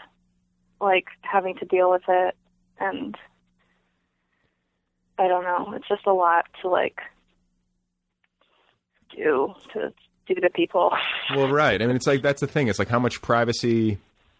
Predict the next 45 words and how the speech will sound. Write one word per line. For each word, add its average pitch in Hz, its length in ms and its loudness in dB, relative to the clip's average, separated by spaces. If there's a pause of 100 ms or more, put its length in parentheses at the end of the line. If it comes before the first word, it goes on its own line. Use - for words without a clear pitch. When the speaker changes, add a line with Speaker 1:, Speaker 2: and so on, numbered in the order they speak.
(520)
Speaker 2:
do 120 120 2
we 117 80 4
reserve 107 400 2
for 113 140 2
ourselves 104 480 0
as 98 120 -6
artists? 104 680 -2 (560)
Um, 82 540 -2 (320)
you 123 100 0
know, 110 100 2
isn't, 127 280 0
especially, 120 400 -2
I 123 40 -4
guess 135 180 -2
if 143 120 -6
you're 135 120 2
a 101 40 0
memoirist, 101 720 -2
you 101 80 -8
sorta 107 300 0
have 104 260 -4
to 107 80 -10
be 104 80 2
willing 98 280 2
to 90 60 -2
stand 95 360 0
naked 95 260 0
in 90 120 0
public. 95 500 0 (960)
Um, 85 420 0
Speaker 1:
Yeah, 277 140 0
I 208 100 0
mean, 226 200 2
it's - 180 -4
one 233 220 0
thing 269 300 0
to 208 200 0 (140)
put 208 120 0
your 196 200 0
own 190 520 -2
dirty 175 240 0
laundry 175 360 -2
on 190 140 -2
the 202 80 -4 (100)
table, 196 440 -6